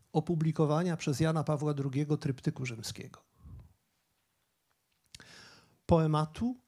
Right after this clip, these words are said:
a nie kolejnej encykliki. O swoim rozczarowaniu, na przykład,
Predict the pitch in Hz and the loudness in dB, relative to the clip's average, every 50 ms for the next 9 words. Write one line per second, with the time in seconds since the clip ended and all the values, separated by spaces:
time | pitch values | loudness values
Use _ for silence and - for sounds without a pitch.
0 | _ _ _ _ _ _ _ - - 156 165 190 180 - 175 160 156 156 160 160 | _ _ _ _ _ _ _ 0 2 4 4 4 2 2 2 2 4 2 2 2
1 | 160 156 147 135 147 143 143 - 147 - - - - - - - - - - _ | 0 0 0 0 -2 0 2 0 0 0 -2 -8 -12 -12 -14 -18 -20 -20 -20 _
2 | _ _ _ _ _ _ _ _ _ _ _ _ _ _ _ _ _ _ _ _ | _ _ _ _ _ _ _ _ _ _ _ _ _ _ _ _ _ _ _ _
3 | _ _ _ _ _ _ _ _ _ _ _ _ _ _ _ _ _ - - - | _ _ _ _ _ _ _ _ _ _ _ _ _ _ _ _ _ -20 -20 -20
4 | - - - - - - - - - - - _ _ _ _ _ _ _ _ _ | -20 -20 -20 -20 -20 -20 -20 -20 -20 -20 -20 _ _ _ _ _ _ _ _ _
5 | _ _ _ _ _ _ _ _ _ _ _ _ _ _ _ - 147 147 - - | _ _ _ _ _ _ _ _ _ _ _ _ _ _ _ 0 0 0 2 2
6 | 185 185 185 180 175 170 160 - - 175 170 170 160 160 180 180 196 202 208 220 | 2 2 4 4 2 2 0 0 2 4 4 4 4 4 2 2 2 2 2 2
7 | 233 233 233 - - - - - - - - - _ _ _ _ _ _ _ _ | 0 -2 -4 -8 -14 -14 -14 -14 -16 -20 -20 -20 _ _ _ _ _ _ _ _
8 | _ _ _ _ _ _ _ _ - - - - - _ _ _ _ _ - 160 | _ _ _ _ _ _ _ _ -20 -20 -20 -20 -20 _ _ _ _ _ 0 2
9 | 160 156 139 - - - 165 - - 165 147 139 - - | 2 2 2 0 -4 -6 -6 -2 0 0 0 0 0 0